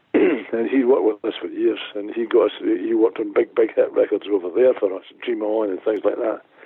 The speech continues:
And he'd retired from the business for about fifteen years, about twenty years or something. I think he'd been living in Brazil, and he, he saw us anyway. We were out touring in Europe, and he said, "Why are you guys not recording?" You said, "Well, never really, nobody's approached us.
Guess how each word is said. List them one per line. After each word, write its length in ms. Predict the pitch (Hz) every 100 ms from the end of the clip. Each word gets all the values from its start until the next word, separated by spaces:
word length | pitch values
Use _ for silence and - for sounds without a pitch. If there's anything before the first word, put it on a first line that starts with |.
| - - - -
And 180 | 127 120
he'd 220 | 202 143
retired 400 | 113 131 180 226
from 180 | - 113
the 60 | 101
business 360 | 110 135 127 -
for 140 | - 95
about 240 | 90 -
fifteen 440 | 110 - - 98 92
years, 260 | 120 110 - - _ - - - -
about 160 | -
twenty 220 | - 127
years 260 | 139 127 101
or 60 | 101 -
something. 320 | 101 98 92
I 60 | 98
think 140 | 135
he'd 100 | - - 90
been 80 | 104
living 180 | 107
in 100 | 101
Brazil, 340 | 92 90 123 143
and 100 | 147
he, 60 |
he 320 | 208 220 220 180 -
saw 260 | 240 208
us 60 | 120 139
anyway. 280 | 127 110 - _ - _ -
We 80 |
were 200 | 143 165
out 60 | 170 -
touring 340 | 127 131 117 98 110
in 380 | 110 107 107 107
Europe, 360 | 123 151 - _ _ _ - - _ -
and 100 | 127
he 60 | -
said, 140 | 156
"Why 140 | - 180
are 20 |
you 180 | 139 127
guys 300 | 113 107 101
not 240 | 110 107
recording?" 560 | - 120 151 165 110 101
You 160 | 123 -
said, 80 | 226
"Well, 220 | 240 - - 107
never 240 | 107 92 -
really, 240 | 107 98
nobody's 380 | 98 131 120 113 -
approached 460 | - - 135 - -
us. 140 | -